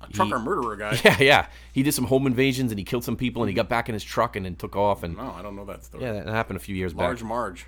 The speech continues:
Speaker 2: Yeah.
Speaker 1: was, was a long
Speaker 2: Yeah.
Speaker 1: haul trucker.
Speaker 2: Exactly. So the F-, obviously the F B I was called in, uh, over this time period, and, uh, of course they didn't help.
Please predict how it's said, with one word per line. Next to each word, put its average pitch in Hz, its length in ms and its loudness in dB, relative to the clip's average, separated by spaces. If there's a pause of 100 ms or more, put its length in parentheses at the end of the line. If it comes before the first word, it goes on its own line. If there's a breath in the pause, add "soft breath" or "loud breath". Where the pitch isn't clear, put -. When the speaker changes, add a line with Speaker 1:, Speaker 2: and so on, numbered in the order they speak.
(100)
Speaker 2:
Yeah. 98 200 -4
Speaker 1:
was, 87 140 -10
was 92 200 -14
a 90 80 -12
long 90 160 -8
Speaker 2:
Yeah. 95 80 -6
Speaker 1:
haul 90 160 -12
trucker. - 400 -16
Speaker 2:
Exactly. 90 460 -6 (400 soft breath)
So 127 120 -2
the 135 120 4
F-, 156 120 2
obviously 131 320 4
the 113 120 2
F 113 120 -2
B 110 100 2
I 110 80 4
was 104 140 0
called 104 320 0
in, 98 220 -2 (420 soft breath)
uh, 95 180 -6
over 101 200 -2
this 92 160 -6
time 98 220 -2
period, 92 360 -2 (920)
and, 92 220 -6
uh, 85 80 -4
of 76 100 -8
course 90 160 -6
they 92 80 -6
didn't 78 180 -10
help. - 220 -12